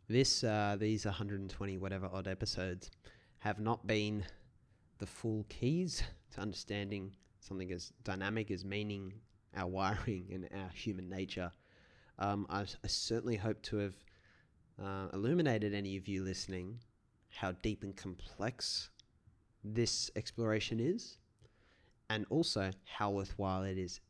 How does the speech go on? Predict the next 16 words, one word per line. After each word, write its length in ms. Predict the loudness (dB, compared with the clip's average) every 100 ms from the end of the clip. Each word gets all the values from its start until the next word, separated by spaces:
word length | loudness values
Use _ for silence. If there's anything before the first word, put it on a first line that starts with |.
| -6
digging 300 | -4 -4 -6 -4
deep 200 | -4 -4
into 280 | -6 -2 -2
it 80 | -2
and 220 | -8 -4
getting 300 | -2 -2 -4 -8
to 140 | -12 -8
understanding 720 | -8 -8 -8 -8 -6 -6 -6
it, 140 | -6 -8 -6
um, 320 | -4 -4 -6
incredibly 480 | -10 -4 -4 -2 -2
well. 360 | 0 0 -2 -6 -12 -20 -20 -20 -20 -20 _ -20 _ -20 _ _ -2
Personally, 600 | 2 2 0 0 -2 -4 -6
it's 200 | -8 -4
been 180 | -2 -2
incredibly 720 | -2 -4 -4 0 0 0 -2